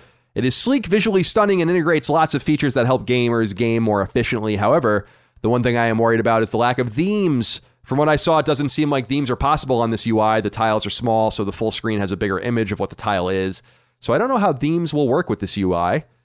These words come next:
Am I wrong?" Well, we don't know how themes will work, and I don't care about themes, to be perfectly honest with you, so it's not a huge problem for me. But I agree. It was a pretty sleek looking, uh, although I think very busy U I. I'm curious to see what the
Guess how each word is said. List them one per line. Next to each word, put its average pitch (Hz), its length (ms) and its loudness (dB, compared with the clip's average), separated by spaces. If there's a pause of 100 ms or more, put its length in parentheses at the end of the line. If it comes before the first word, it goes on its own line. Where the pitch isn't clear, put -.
(240)
Am 101 140 -2
I 98 80 0
wrong?" 110 260 0
Well, 190 100 2
we 233 80 2
don't 240 160 4
know 190 140 4
how 151 140 6
themes 127 260 0
will 123 80 2
work, 123 160 4
and 123 100 2
I 147 40 2
don't 131 180 0
care 139 220 0
about 104 240 0
themes, 98 340 -4
to - 60 -16 (320)
be 113 80 -2
perfectly 107 340 -2
honest 110 220 0
with 104 100 -10
you, 104 80 -2
so 110 100 -2
it's 104 120 -2
not 120 100 0
a 110 40 0
huge 113 260 -2
problem 113 260 0
for 110 160 -2
me. 131 140 2
But 123 100 0
I 247 140 4
agree. 175 520 0 (440)
It 127 80 2
was 226 140 2
a 262 40 0
pretty 240 220 0
sleek 151 400 0
looking, 165 580 0
uh, 175 340 2 (300)
although 160 340 4
I 170 120 4
think 160 160 0
very 165 240 2
busy 143 800 0
U 127 220 2
I. 120 240 4
I'm 180 100 0
curious 185 320 2
to 156 60 -4
see 170 100 0
what 147 120 2
the 123 240 2